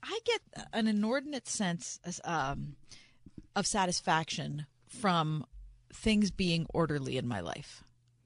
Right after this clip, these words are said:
So everything can be a disaster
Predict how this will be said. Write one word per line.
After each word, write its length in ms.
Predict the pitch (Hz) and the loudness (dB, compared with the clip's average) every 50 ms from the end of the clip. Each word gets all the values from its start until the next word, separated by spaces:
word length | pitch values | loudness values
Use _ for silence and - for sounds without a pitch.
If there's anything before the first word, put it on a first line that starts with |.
| _ _ _ _ _ _ _ _ _ _ _ _ _ _ - | _ _ _ _ _ _ _ _ _ _ _ _ _ _ -12
So 340 | - - 208 185 175 - - - _ _ _ _ _ _ _ | 2 6 8 8 8 8 4 0 _ _ _ _ _ _ _
everything 600 | - 226 240 262 330 349 339 - 320 269 254 247 | 8 8 8 8 4 2 2 2 2 4 4 6
can 180 | - 226 214 196 | 6 6 6 8
be 160 | 202 196 190 | 8 8 6
a 40 | 180 | 6
disaster 720 | 160 165 147 147 160 151 156 170 170 - - 202 196 | 6 4 4 8 10 10 10 8 6 2 2 2 0